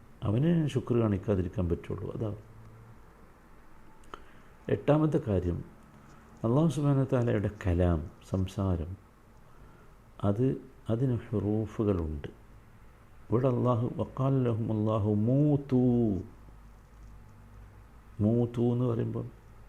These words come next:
മാത്ത അമ മൂതൂ, നിങ്ങൾ മരിക്കുവീൻ എന്ന് അള്ളാഹു പറയണം. അവിടെ അതിന് ഹർഫുണ്ട്, അക്ഷരങ്ങളുണ്ട്.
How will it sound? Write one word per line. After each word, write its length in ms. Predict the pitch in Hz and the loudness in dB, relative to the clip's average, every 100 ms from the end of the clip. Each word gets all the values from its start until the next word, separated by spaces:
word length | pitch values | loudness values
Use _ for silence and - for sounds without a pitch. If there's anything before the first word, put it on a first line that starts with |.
| - - - - - - - - - - - | -20 -20 -20 -20 -20 -20 -20 -20 -20 -20 -6
മാത്ത 520 | 101 98 101 98 - 107 - - - - - - | 0 2 2 0 0 0 -2 -16 -20 -20 -20 -4
അമ 260 | 98 95 95 - | 0 2 0 -2
മൂതൂ, 480 | 98 104 95 104 95 92 - - - | 0 0 0 -2 0 0 -4 -12 -6
നിങ്ങൾ 220 | 98 101 95 | -2 0 2
മരിക്കുവീൻ 920 | 95 95 95 107 104 104 107 110 107 92 92 113 | 2 2 0 0 4 6 6 4 2 -2 -8 -8
എന്ന് 180 | 123 135 | -4 -2
അള്ളാഹു 260 | 120 117 120 | 0 0 0
പറയണം. 400 | 110 113 110 85 - - - - - - - - - - - - - - - - - - - | -2 -4 -6 -8 -14 -20 -20 -20 -20 -20 -20 -20 -20 -20 -20 -20 -20 -20 -20 -20 -20 -20 -6
അവിടെ 220 | 92 101 | -2 -2
അതിന് 180 | 120 131 | -2 -4
ഹർഫുണ്ട്, 600 | - 107 101 95 135 117 | -4 -4 -4 -4 -2 -2
അക്ഷരങ്ങളുണ്ട്. 800 | 95 - 120 131 135 143 113 107 | -4 -2 -2 0 0 -2 -4 -8